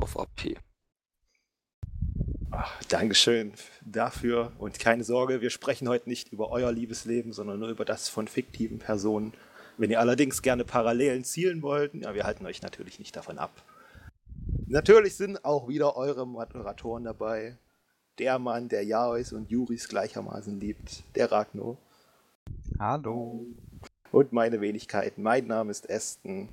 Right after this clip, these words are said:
Speaker 2: und ich würde sagen, wir verschwenden keine Zeit mehr. So, nachdem jetzt in unseren Köpfen so die Melodie der Tagesschau abgelaufen ist, beginnen wir mit unserem allseits bekannten News-Segment, in dem wir euch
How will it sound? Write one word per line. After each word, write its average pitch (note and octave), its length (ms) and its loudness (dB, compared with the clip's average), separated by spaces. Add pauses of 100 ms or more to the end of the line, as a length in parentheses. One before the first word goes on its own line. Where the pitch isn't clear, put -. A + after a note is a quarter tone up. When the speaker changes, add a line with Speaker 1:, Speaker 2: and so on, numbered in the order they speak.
(340)
Speaker 2:
und A#2+ 140 -6
ich - 80 -6
würde G2+ 160 0
sagen, G2 560 2
wir F#2 100 -8
verschwenden A2 640 0
keine G2+ 320 0
Zeit - 400 4
mehr. F2 200 -8 (2250)
So, G#2 200 0
nachdem A2+ 300 2
jetzt A2+ 140 2
in A2+ 60 -6
unseren A#2+ 380 4
Köpfen B2 440 -2
so G#2+ 140 0
die A2 120 -4
Melodie G#2+ 340 0
der G#2 100 4
Tagesschau A#2+ 480 0
abgelaufen A#2+ 540 0
ist, - 200 -2
beginnen E3 320 4
wir D#3 120 2
mit C#3 100 -4
unserem C#3+ 340 -2
allseits A#2 380 -2
bekannten A#2+ 600 -2 (140)
News-Segment, G#2+ 1040 -2
in A2+ 80 -6
dem B2 240 -2
wir B2 220 4
euch D#3 460 0